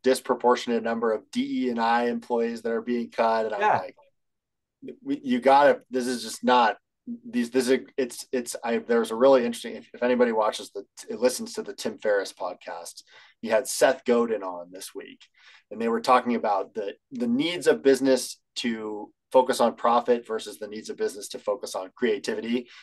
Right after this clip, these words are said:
Speaker 1: It's a really interesting conversation, but I, I think it speaks to that. Like, there's, there, there's an over, and there's an over indexing in a lot of the, especially now as we're entering this kind of, like, fear cycle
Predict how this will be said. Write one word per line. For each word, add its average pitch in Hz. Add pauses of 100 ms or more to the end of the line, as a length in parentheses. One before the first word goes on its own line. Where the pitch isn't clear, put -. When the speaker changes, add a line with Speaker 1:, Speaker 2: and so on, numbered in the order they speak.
(180)
Speaker 1:
It's 104
a -
really 131
interesting 110
conversation, 98
but 95
I, 120
I -
think 131
it 127
speaks -
to 98
that. 92
Like, 107
there's, 110 (100)
there, 110
there's 107
an 110
over, 117 (800)
and 139
there's 127
an 117
over 139
indexing 117
in 107
a 107
lot 104
of 107
the, 101 (260)
especially 127
now 113
as 104
we're 104
entering 107
this 98
kind 104
of, 98
like, 92
fear 110
cycle 95